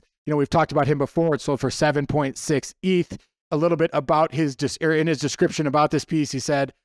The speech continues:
"I heard Lifeless singing and waited to see if it was a birthday song or a death song. We did both at Cracker Barrel,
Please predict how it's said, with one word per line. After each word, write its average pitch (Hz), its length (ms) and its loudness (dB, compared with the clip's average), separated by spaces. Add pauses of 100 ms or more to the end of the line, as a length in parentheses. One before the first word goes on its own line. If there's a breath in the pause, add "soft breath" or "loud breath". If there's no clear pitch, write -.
(140)
"I 131 80 -2
heard 185 240 0
Lifeless 170 380 2
singing 175 360 0
and 127 240 -4
waited 165 300 2
to 156 100 0
see 160 180 0
if 143 100 0
it 165 60 0
was 127 120 -2
a 117 60 -4
birthday 170 340 0
song 156 380 0
or 143 180 -2
a 139 160 0
death 139 320 -2
song. 117 380 -2 (260 soft breath)
We 151 60 2
did 147 180 0
both 170 220 2
at 131 100 0
Cracker 131 380 0
Barrel, 127 360 0